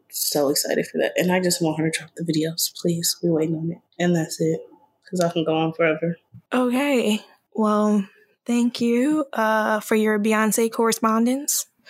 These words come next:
Speaker 1: Of course, anytime. If you would book me to talk about Beyonce, I'm free. Send us an email. I got time.
Speaker 2: Email carpettimeconfessions at gmail dot com if you would like Deja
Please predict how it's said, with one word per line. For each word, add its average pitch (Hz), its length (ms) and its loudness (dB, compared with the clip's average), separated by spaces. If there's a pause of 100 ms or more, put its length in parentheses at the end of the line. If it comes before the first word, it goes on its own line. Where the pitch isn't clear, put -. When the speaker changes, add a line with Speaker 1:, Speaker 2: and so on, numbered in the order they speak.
(240)
Speaker 1:
Of 185 160 -2
course, 180 400 0
anytime. 180 640 2 (100)
If 185 200 2 (140)
you 180 220 2
would 165 160 0
book 165 220 2
me 185 340 0 (120)
to 180 120 -2
talk 175 220 0
about 170 220 0
Beyonce, 170 640 2
I'm 208 160 2
free. 214 360 0 (140)
Send 165 220 0
us 190 220 -2
an 214 60 2
email. 190 440 2 (200)
I 170 120 2
got 208 200 2
time. 202 340 0 (640)
Speaker 2:
Email 240 720 2 (180)
carpettimeconfessions 269 1160 2
at 247 160 2
gmail 247 400 2
dot 240 220 2
com 233 340 2
if 226 160 0
you 226 140 0
would 226 100 4
like 233 220 2
Deja 226 500 2